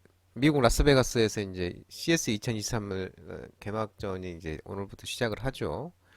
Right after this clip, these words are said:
어, 이 삼성전자가 이제 씨에스 가전을 앞두고 이 스마트싱 시스테-, 스테이션 공개를 했는데요.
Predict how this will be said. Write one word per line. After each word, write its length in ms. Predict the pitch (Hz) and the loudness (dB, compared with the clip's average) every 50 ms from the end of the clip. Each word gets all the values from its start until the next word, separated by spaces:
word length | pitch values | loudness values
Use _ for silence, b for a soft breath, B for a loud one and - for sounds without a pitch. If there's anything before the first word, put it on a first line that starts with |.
| B B B B B B B B B B B B B B B _ | B B B B B B B B B B B B B B B _
어, 200 | - 101 104 110 | -10 -10 -8 -6
이 80 | 113 117 | -6 -6
삼성전자가 840 | - - 190 202 226 220 214 208 202 196 180 190 190 180 180 180 | -2 -2 -2 0 0 0 0 0 -2 -2 2 2 2 4 4 2
이제 260 | 156 135 123 123 117 | 0 0 -2 -2 -2
씨에스 840 | - - 208 202 196 190 - - - 135 123 120 123 123 120 113 107 | -2 0 4 4 4 4 4 0 -2 0 0 2 2 2 2 0 -2
가전을 380 | - - 113 107 123 127 123 98 | -2 -2 0 0 2 2 2 2
앞두고 480 | 82 - _ - 104 104 135 139 127 | 0 0 _ -10 -10 -8 -6 -6 -6
이 540 | 104 90 87 90 87 85 85 90 82 78 76 | -6 -6 -8 -8 -8 -8 -8 -10 -10 -10 -12
스마트싱 840 | - - 170 196 226 - - 202 175 - - 165 151 147 139 131 120 117 | -12 -6 -2 -2 -2 -2 -2 -6 -6 -6 -6 -6 -6 -6 -6 -8 -8 -10
시스테-, 640 | - - 175 170 - _ - 147 131 127 127 - | -10 -10 -12 -12 -12 _ -4 -4 -2 -4 -6 -8
스테이션 680 | - - - - - - 143 135 - - 123 113 104 101 | -10 -12 -12 -10 -6 -4 -4 -4 -4 -4 -6 -6 -6 -10
공개를 420 | - - 113 113 113 131 123 117 110 | -12 -10 -10 -4 -4 -2 -2 -2 -4
했는데요. 560 | 107 101 90 85 87 87 101 131 143 107 - | -6 -8 -8 -8 -8 -8 -8 -6 -8 -12 -14